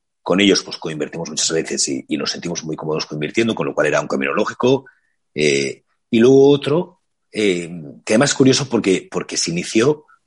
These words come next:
con una startup que cuando nos vino le dijimos que no. Pero a partir de ya empezamos a mirar, a mirar, a mirar el mercado, a entenderlo y tal. Nos gustó, les volvimos a llamar nosotros, nos volvimos a reunir y acabamos invirtiendo. Ese, el sector Space Tech.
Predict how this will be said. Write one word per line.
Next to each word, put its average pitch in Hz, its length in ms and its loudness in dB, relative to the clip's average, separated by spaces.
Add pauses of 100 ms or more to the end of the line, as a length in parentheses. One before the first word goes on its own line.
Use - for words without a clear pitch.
(120)
con 107 200 2
una 113 180 0
startup 123 640 -2
que 107 140 -6
cuando 87 260 -2
nos 90 140 -6
vino 104 160 -4
le 107 80 2
dijimos 104 260 -6
que 87 140 -6
no. 82 200 -8 (800)
Pero 113 420 4
a 107 160 -2
partir 135 320 -4
de 135 120 0
ya 117 320 -4 (360)
empezamos 101 520 -6
a 110 60 -4
mirar, 113 360 0
a 104 80 2
mirar, 104 320 -2
a 95 80 -6
mirar 95 220 -8
el 95 80 -8
mercado, 98 480 0
a 92 40 2
entenderlo 95 460 0
y 95 60 -2
tal. 151 340 0 (320)
Nos 98 220 0
gustó, 120 340 0
les 90 320 0
volvimos 107 340 -4
a 110 40 -6
llamar 101 220 -4
nosotros, 123 640 -4
nos 87 240 -8
volvimos 92 300 -6
a 104 80 2
reunir 101 420 -2
y 92 100 -6
acabamos 85 260 -4
invirtiendo. - 340 -18
Ese, - 260 -8
el 92 140 -12
sector - 280 -10
Space - 320 -8
Tech. - 140 -16